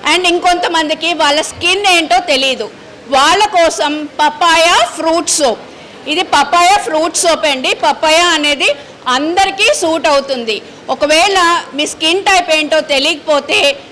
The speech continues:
మీరు హ్యాపీగా ఈ సోప్ని యూజ్ చేయొచ్చు. ఇది కూడా గ్లోయింగ్ ఉంటుంది, స్కిన్ చాలా సాఫ్ట్‌గా, స్మూత్‌గా ఉంటుంది. ఇవన్నీ కూడా specially winter care design soaps అండి. సీజన్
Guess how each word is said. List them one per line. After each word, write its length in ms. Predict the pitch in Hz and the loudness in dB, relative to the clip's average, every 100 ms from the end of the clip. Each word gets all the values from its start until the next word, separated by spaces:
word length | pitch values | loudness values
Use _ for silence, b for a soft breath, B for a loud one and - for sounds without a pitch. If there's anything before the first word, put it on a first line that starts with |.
| - 294 | -6 -2
మీరు 160 | 370 330 | -2 0
హ్యాపీగా 480 | 302 339 392 370 381 339 | 0 0 -2 2 2 2
ఈ 40 | 330 | 0
సోప్ని 320 | 285 254 370 330 | -2 -2 -2 -2
యూజ్ 220 | 294 - - | -2 -2 0
చేయొచ్చు. 360 | 254 220 240 208 B B B 277 | 0 0 -4 -6 B B B -4
ఇది 100 | 349 370 | 0 2
కూడా 180 | 370 370 302 | 2 0 2
గ్లోయింగ్ 440 | 302 339 392 349 320 | 2 4 2 0 -2
ఉంటుంది, 340 | 302 285 311 - | -2 -2 -4 -4
స్కిన్ 300 | - 320 370 392 | -4 -4 -2 0
చాలా 200 | 285 381 - | 2 0 2
సాఫ్ట్‌గా, 520 | 277 277 - 302 427 605 B B - | 2 2 -2 0 0 0 B B -10
స్మూత్‌గా 480 | 285 311 359 359 392 311 | -2 0 0 0 2 0
ఉంటుంది. 280 | 269 254 214 B B - 285 | -2 -4 -6 B B -6 0
ఇవన్నీ 320 | 302 320 440 370 | 0 2 0 2
కూడా 180 | 339 370 359 | 2 2 0
specially 540 | - 311 - 381 392 302 | 0 0 2 2 2 0
winter 240 | 294 294 381 | -2 0 0
care 180 | 370 349 277 | 2 2 0
design 360 | 262 320 339 403 - | 0 2 0 -2 -2
soaps 320 | 403 302 - 285 | 0 0 0 0
అండి. 200 | 247 226 - B B - - | 0 -2 -6 B B -12 -4
సీజన్ 440 | 349 381 392 415 | 0 0 2 0